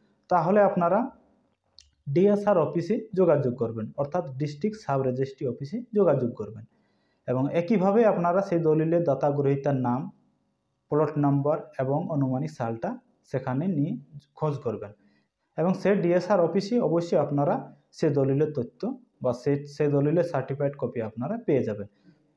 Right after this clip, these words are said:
এবং উনিশশো পঁচাশি সাল থেকে যেসব দলিল রেজিস্ট্রি হয়েছে, তো সেই সব দলিলের সার্টিফাইড কপি যদি আপনারা বের করতে চান, তাহলে কীভাবে সার্চ করবেন অনলাইনের মাধ্যমে,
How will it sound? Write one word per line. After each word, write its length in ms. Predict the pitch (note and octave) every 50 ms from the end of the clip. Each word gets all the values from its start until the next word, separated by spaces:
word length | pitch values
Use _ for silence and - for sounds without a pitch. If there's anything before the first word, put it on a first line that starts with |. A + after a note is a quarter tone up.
| _ -
এবং 140 | D#3 E3 F3 F3
উনিশশো 320 | E3+ F3 F#3+ F#3 - - G3
পঁচাশি 360 | G3+ F#3 E3 D3 F#3 F3+ F3+
সাল 200 | F3+ - D#3 D#3
থেকে 160 | D#3+ F3 E3+ E3
যেসব 300 | D3 D3+ C#3+ - E3+ D#3+ D3+
দলিল 260 | D3 D3+ D#3 D#3+ D3+
রেজিস্ট্রি 420 | C#3 C#3+ C#3 C#3+ D3 C#3+ D3 - D#3+
হয়েছে, 360 | C3 C3 C3+ B2+ - - - - _ _ _ _ _ _ _ _ _
তো 40 | - F#3
সেই 200 | F3+ - F3+ F#3
সব 160 | F#3 - A#3 G#3
দলিলের 380 | F3 F3+ F3+ F#3+ F#3+ G3 G#3 G3+
সার্টিফাইড 460 | G#3 - D#3 D3+ D#3 F3 E3+ F3+ F3 F3 -
কপি 180 | - E3 E3 E3+
যদি 160 | E3+ E3+ F3
আপনারা 280 | E3+ D#3 - D#3 D#3 D#3
বের 200 | D3 C3+ C#3+ C3+ -
করতে 260 | - D3 C#3+ - D#3+
চান, 220 | - - C#3 C3 D3+ - - _ _ _ _ _ _ -
তাহলে 140 | C#3+ C#3
কীভাবে 400 | - - - F3+ D3 C#3+ E3 F3+ E3+
সার্চ 280 | - - C#3+ C#3+ - C#3+
করবেন 280 | - D#3+ D#3 D3+ D#3+ D#3+
অনলাইনের 500 | D3 C#3+ C#3 C#3+ C#3+ D3 D3 D3+ D#3 D3
মাধ্যমে, 400 | C#3 C3+ B2+ B2 - C3 C3 C#3+